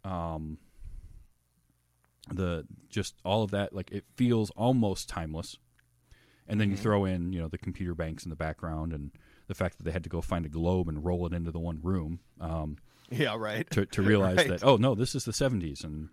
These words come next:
Speaker 1: this would be a very different movie if it was made today.
Speaker 2: Yeah, that, I mean, that's the thing, though, man. I, I feel like, I mean, maybe it's just my age.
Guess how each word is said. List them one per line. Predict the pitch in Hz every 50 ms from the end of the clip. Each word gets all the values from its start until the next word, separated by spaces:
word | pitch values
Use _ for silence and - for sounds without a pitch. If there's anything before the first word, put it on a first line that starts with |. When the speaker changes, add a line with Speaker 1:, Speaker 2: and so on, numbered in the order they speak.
| _
Speaker 1:
this | - 95 -
would | - 101
be | 107 101
a | 90
very | 104 110 120 117
different | 110 123 113 - 104 90
movie | 117 123 113 101 90
if | 82 -
it | 78
was | 95 90 98
made | 92 90 80
today. | - 90 95 - - - _ - - - - - _ - - 202 208
Speaker 2:
Yeah, | 220 220 226 226 226 233 220
that, | 175 220 254 269 -
I | 214 233
mean, | 240 226 220 185
that's | 226 262 285 277 - -
the | - 254 214 - - _ _
thing, | - 247 254 240 220
though, | 190 160 147 135
man. | 131 139 151 151 151 160 - -
I, | - - - _ _ _ _ _ _ _ _ - - - - _ _ -
I | 185 190
feel | 175 - - 226 220 208
like, | 202 185 175 160 - - -
I | 160 170
mean, | 175 170 170
maybe | 170 175 180 175 175
it's | 170 147 -
just | 156 143 - 143
my | 131 123 120
age. | 107 113 113 113 113 107 113 - - - -